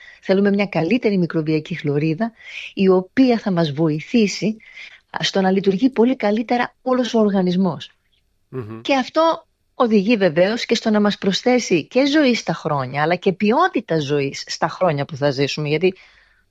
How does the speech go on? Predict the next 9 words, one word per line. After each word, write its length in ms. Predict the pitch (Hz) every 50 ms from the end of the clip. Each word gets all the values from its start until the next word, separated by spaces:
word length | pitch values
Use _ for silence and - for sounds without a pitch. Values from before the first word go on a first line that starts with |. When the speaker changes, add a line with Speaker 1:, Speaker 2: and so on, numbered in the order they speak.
| _
Speaker 1:
το 140 | - - 240
δεύτερο 320 | 233 - 254 - - 240 254
είναι 100 | 247 240
ακόμη 240 | 226 - 285 277
πιο 160 | 247 - - 160
σημαντικό. 600 | - - - - 160 160 - - - - - _ _ _ _ _ _ _ _ _
Speaker 2:
Πρόσφατα 760 | - 175 185 180 - 202 208 - - 160 151 147 135 131
έγινε 800 | 131 131 143 165 165 147 160 151 143 139 135 127 123 123 120 117 113 113 110 110 113
αποδεκτό 1160 | - 139 120 - - 147 143 113 143 131 - - - - _ - 160 147 139 143 147 139 120